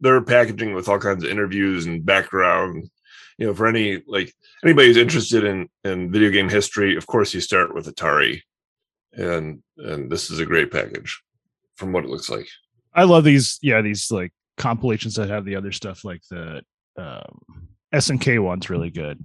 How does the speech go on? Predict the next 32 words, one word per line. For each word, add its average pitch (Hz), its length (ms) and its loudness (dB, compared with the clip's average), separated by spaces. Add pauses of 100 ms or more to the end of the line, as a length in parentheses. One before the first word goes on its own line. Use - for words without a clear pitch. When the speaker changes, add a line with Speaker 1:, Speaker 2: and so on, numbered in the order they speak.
(140)
Speaker 2:
Like, 90 240 -14
it 113 120 -10
took 151 100 -2
me 113 120 0
a - 20 2
Speaker 1:
Mm-hmm. 107 80 0
Speaker 2:
while 107 160 2
to 101 60 -2
buy 107 300 2
it. 101 60 0
I 104 60 -2
waited 101 260 -4
till 101 160 -8
it - 60 -14
was 101 100 -10
on 92 180 -8
super - 280 -10
sale, 85 360 -6
but - 160 -10 (180)
I 107 80 -8
love 95 180 -6
Speaker 1:
Which - 220 2
Speaker 2:
it. - 120 -20
Like, 117 180 -8
Speaker 1:
Digital 113 300 2
Eclipse 104 300 0
did 104 360 0
the 95 240 2
S 90 160 -2
N 92 120 -8
K 90 180 -2
package. - 580 -10